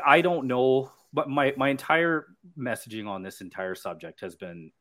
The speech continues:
I fully think bringing J T Miller back is a mistake. Like, I, let me just preface this entire conversation with, oh, you and I have said this a bunch of times on the podcast. Like,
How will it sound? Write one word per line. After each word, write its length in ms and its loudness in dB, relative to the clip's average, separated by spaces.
I 200 8
fully 580 0
think 360 -8
bringing 380 -6
J 140 -6
T 160 -14
Miller 200 -12
back 220 -10
is 120 -16
a 40 -16
mistake. 360 -20
Like, 200 -4
I, 240 0
let 100 0
me 140 -2
just 180 -10
preface 340 -2
this 200 -12
entire 280 -2
conversation 720 -12
with, 220 -10
oh, 80 -6
you 220 6
and 100 8
I 20 10
have 120 4
said 180 -4
this 160 -6
a 60 -8
bunch 360 2
of 80 -16
times 240 -6
on 80 -2
the 80 -8
podcast. 480 -8
Like, 260 -4